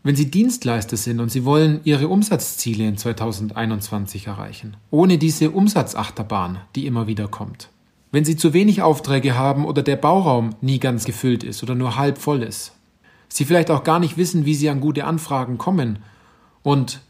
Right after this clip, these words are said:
der normale Weg, den Sie vielleicht kennen, über teure Probedrucke ist, über Besuche vor Ort, die Sie jetzt leider nicht machen können,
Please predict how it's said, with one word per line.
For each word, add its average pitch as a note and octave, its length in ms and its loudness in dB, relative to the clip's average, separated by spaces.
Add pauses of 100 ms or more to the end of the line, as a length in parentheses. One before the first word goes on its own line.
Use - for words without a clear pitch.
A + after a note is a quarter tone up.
(300)
der C3 500 2 (120)
normale C#3 580 4
Weg, D#3+ 280 2
den C#3+ 180 2
Sie C3+ 80 -2
vielleicht C#3 320 0
kennen, D3 400 0
über C3 300 0
teure D3 400 2
Probedrucke C3+ 760 0
ist, C3 340 -2
über B2+ 180 -4
Besuche D3 480 0
vor B2+ 220 0
Ort, D3 200 2
die B2+ 80 2
Sie A#2 160 0
jetzt A#2+ 220 0
leider B2+ 240 0
nicht B2 180 -2
machen D3 300 0
können, C3 340 0